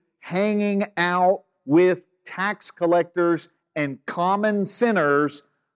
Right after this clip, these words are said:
unbelievably wrong for him to be doing that. "You should not be here, Jesus. You are not following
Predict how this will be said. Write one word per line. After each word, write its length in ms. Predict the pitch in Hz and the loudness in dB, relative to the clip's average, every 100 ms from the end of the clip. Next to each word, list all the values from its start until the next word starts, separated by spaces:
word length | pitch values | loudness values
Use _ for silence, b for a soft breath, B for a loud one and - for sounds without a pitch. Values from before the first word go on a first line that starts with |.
| _ _ | _ _
unbelievably 1800 | 226 226 262 269 254 180 170 160 156 180 226 302 269 202 156 156 151 147 _ _ 110 | 2 4 4 2 2 4 4 4 6 6 6 6 6 4 4 4 4 0 _ _ -2
wrong 600 | 139 190 180 151 123 110 | 2 4 4 2 0 -8
for 200 | - 120 | -6 -4
him 220 | 131 123 | -4 -6
to 120 | 127 | -6
be 100 | 117 | -4
doing 320 | 113 120 104 85 | 0 0 -2 -8
that. 200 | 78 - _ _ _ _ _ _ _ - | -16 -18 _ _ _ _ _ _ _ -4
"You 340 | 151 220 262 | 2 4 4
should 420 | 233 - 233 226 | 2 2 2 2
not 320 | 208 220 220 180 | 2 2 0 2
be 220 | 254 220 | 2 2
here, 220 | 165 160 | 2 0
Jesus. 680 | 143 156 165 175 165 - - _ _ _ _ | 0 0 2 2 0 -8 -20 _ _ _ _
You 300 | 151 208 247 | 0 4 4
are 160 | 202 175 | 4 2
not 560 | 175 202 254 262 - | 0 2 2 0 -2
following 720 | - 277 240 196 175 170 180 | 0 2 4 4 2 0 -4